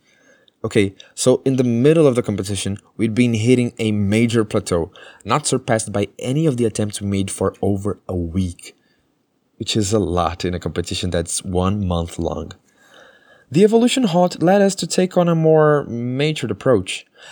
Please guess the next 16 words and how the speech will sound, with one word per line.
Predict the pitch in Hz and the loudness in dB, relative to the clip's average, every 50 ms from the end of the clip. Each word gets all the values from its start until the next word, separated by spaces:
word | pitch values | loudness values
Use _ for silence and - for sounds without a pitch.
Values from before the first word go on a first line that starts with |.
| - - _ _ | -20 -20 _ _
and | 139 143 143 | -2 0 0
start | - - - - 175 190 185 - - _ _ | -2 -4 0 0 0 0 0 -2 -12 _ _
continuously | - 160 151 147 - - 190 226 247 247 220 - 190 185 | -2 -2 -2 -2 -2 -4 -2 0 0 0 0 2 0 0
learning | 160 135 123 123 120 117 123 127 | 2 2 2 2 2 2 -2 -4
from | 127 - - 127 123 113 | -4 -4 -4 -2 0 0
our | 104 101 | 0 0
model's | 98 95 95 95 104 107 110 110 - | 0 0 0 0 0 0 -2 -2 -2
mistakes | 110 107 - - - 104 101 98 - - - - _ - - - _ | -6 -6 -6 -2 -2 -2 -2 -2 -4 -10 -12 -14 _ -20 -20 -12 _
by | - 98 | -4 -4
performing | - - 101 - - 120 120 123 120 139 - - - | -2 -4 -6 -2 0 2 2 2 0 -2 -6 -8 -6
residual | 95 104 98 92 87 95 120 135 131 131 139 139 143 - | -4 -4 -2 -2 -2 -2 -2 -2 0 -2 0 0 0 0
analysis. | 123 117 104 95 87 82 82 82 82 80 - - - - _ _ _ _ _ _ _ _ _ | -2 -2 -2 -2 -2 -2 -4 -4 -6 -8 -10 -10 -14 -16 _ _ _ _ _ _ _ _ _
In | - 123 | -8 -6
short, | 127 - - 202 160 143 143 - - _ _ _ _ _ _ _ _ _ _ _ _ _ _ _ _ _ _ _ _ _ | -6 -2 2 2 2 2 0 -4 -14 _ _ _ _ _ _ _ _ _ _ _ _ _ _ _ _ _ _ _ _ _
residual | _ 107 113 113 107 104 139 180 170 208 202 180 175 | _ 0 0 0 2 0 -2 -2 0 0 0 2 2
analysis | 127 113 107 110 104 95 87 92 87 - | 0 0 0 0 0 0 -2 -2 -6 -6